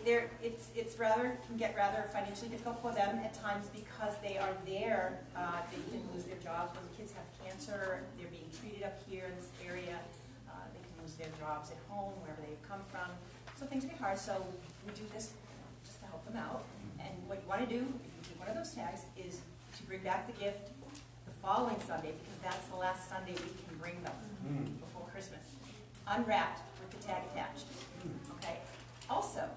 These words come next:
Speaker 1: special missions contribution. We are still collecting it.
Speaker 2: Yep.
Speaker 1: Our goal for the Worcester Church is eighty-five thousand. We are at seventy-five thousand.
Speaker 2: We can do it.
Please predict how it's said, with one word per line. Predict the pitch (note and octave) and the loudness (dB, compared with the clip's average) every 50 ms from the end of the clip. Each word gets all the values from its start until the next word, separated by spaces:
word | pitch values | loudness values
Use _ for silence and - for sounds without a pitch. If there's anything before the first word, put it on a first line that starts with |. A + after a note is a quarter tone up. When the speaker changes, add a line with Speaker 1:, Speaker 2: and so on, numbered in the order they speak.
| - - - - - | -6 -10 -10 -10 -8
Speaker 1:
special | - - A#3 A3+ A3+ - D4 D4 | -4 0 0 0 2 2 4 4
missions | D4 D4 - A#3 A3+ - - | 4 4 4 2 0 -2 -2
contribution. | G3+ G3 G3 - - E3 D#3+ D#3 - - - - - - | -2 -2 -4 -4 -6 -6 -6 -6 -8 -10 -10 -10 -8 -4
We | F#3+ | 0
are | F#3 F#3 F#3+ | 2 2 2
still | - - B3+ B3+ - - C4+ | 2 2 0 -2 -2 0 0
collecting | C4+ B3 - - - - | 0 0 0 -2 -4 -6
it. | - - - - - - G#2+ | -8 -8 -10 -10 -8 -4 -2
Speaker 2:
Yep. | - - - - - - - - - - - - | -2 -2 -2 -4 -10 -12 -12 -12 -12 -10 0 4
Speaker 1:
Our | F#3+ F#3+ G3 | 4 4 8
goal | G#3 G#3+ G#3+ A3+ B3+ C4+ - - - - - - - - | 8 10 10 10 10 8 6 4 0 -4 -8 -10 -8 -8
for | - A3+ | -6 -4
the | G#3 G#3 G3+ | -4 -4 -2
Worcester | F#3+ G3 G3 G3 - - | 0 -2 -2 -2 -4 -4
Church | - B3 A3 A3+ A3+ - - G#3 | 0 0 0 0 0 -2 -2 -2
is | G3 F#3+ F#3+ | 0 0 0
eighty-five | F#3+ F#3 F#3+ - - - G#3+ A3 - - | -2 -4 -4 -4 -2 0 0 0 2 2
thousand. | - D#3+ E3 - - - - - - - - | 2 2 2 2 -2 -6 -8 -10 -10 -10 -8
We | F3+ F3+ F3+ | -4 0 2
are | F3+ F#3+ | 4 6
at | G3 G3 - - | 6 4 4 4
seventy-five | - C4+ C4 A#3+ A#3 A3+ F#3 E3 D#3 - - | 6 6 6 6 4 4 4 4 4 4 0
thousand. | - - - - - - - | -2 -4 -4 -6 -6 -6 -4
Speaker 2:
We | - - | -4 -2
can | - - - - | 0 0 0 0
do | - | 0
it. | - F#2+ - | 0 -2 -2